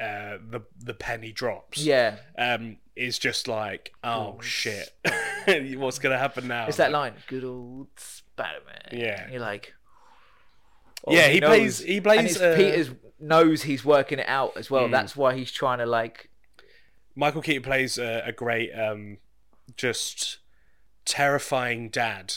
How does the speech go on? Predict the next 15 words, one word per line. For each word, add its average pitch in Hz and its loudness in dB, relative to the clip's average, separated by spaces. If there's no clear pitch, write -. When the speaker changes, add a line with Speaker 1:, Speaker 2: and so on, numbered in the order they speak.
Speaker 2:
Mm. 135 -12
Speaker 1:
But 139 -4
then 143 2
the 135 -6
stakes - 0
of 123 -6
that 117 -4
being 110 -8
he's, 120 -10
uh, 101 -10
a 107 -10
criminal 104 -8
and 101 -12
a 101 -10
killer. 113 -10